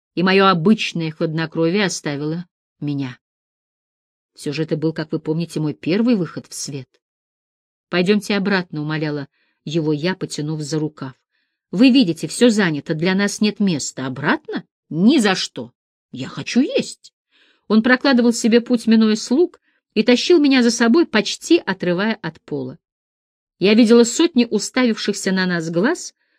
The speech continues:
слышала неясный гул голосов, и на одно короткое мгновение в моё поле зрения попала моя сестра Мэри,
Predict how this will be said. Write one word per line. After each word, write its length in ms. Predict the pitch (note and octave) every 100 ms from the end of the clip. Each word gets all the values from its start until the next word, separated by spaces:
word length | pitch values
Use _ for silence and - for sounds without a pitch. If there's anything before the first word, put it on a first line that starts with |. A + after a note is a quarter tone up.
| _ _
слышала 380 | - E4+ D#4+ C#4
неясный 500 | B3+ B3+ A#3+ A3+ A3
гул 180 | G3
голосов, 440 | F#3 F#3 F#3+ - F4 _ _ _ _ _ _ _ _
и 100 | F#3+
на 120 | G3+
одно 180 | G#3 A3+
короткое 500 | A#3+ B3 F4 - D4
мгновение 680 | B3+ F#3 A#3 G#3+ F3+ D#3 D3
в 60 | C#3
моё 220 | D#3+ D#3+
поле 280 | - D3+ D#3
зрения 400 | D#3 C#4 A#3+ D#3+
попала 380 | D#3+ D#3+ D#3
моя 180 | D3+ D3
сестра 400 | D3 D3+ - D#3
Мэри, 420 | D3 G#3 B3 D#3+